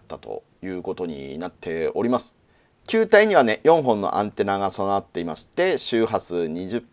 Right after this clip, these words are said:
メガヘルツおよび四十メガヘルツで、電波の零点三秒ごとに信号を送信。信号は世界中で観測されたとされております。はい。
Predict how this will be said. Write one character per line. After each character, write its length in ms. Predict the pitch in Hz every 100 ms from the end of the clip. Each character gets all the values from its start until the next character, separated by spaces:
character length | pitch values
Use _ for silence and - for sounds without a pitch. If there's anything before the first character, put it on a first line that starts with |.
| -
メ 140 | 120
ガ 140 | 117 117
ヘ 120 | 110
ル 120 | 98
ツ 240 | - 90 -
お 100 | 104
よ 100 | 104
び 220 | 107 156
四 220 | - 101 101
十 200 | 101 - -
メ 140 | 104
ガ 80 | 104
ヘ 120 | 101
ル 120 | 87 82
ツ 180 | 113
で、 240 | 139 196 - -
電 220 | 170 170
波 160 | - 143
の 160 | 117 -
零 160 | 135
点 180 | 123 117
三 240 | 139 147
秒 160 | 170 180
ご 80 | 185
と 100 | 160
に 220 | 113 - _
信 400 | - - 123 123
号 140 | 110
を 180 | 113 175 -
送 260 | - 104
信。 260 | 98 82 80 -
信 240 | - 170
号 60 | 196
は 100 | 196
世 160 | 139
界 220 | 127 123
中 100 | 117
で 100 | 135
観 200 | 185 110
測 220 | 98 85 -
さ 120 | 76
れ 80 | 80
た 160 | 95
と 280 | - 196 -
さ 140 | - -
れ 60 |
て 80 | 101
お 40 | 87
り 60 |
ま 320 | 80 80 76
す。 160 | - - _ - -
は 140 |
い。 80 | 110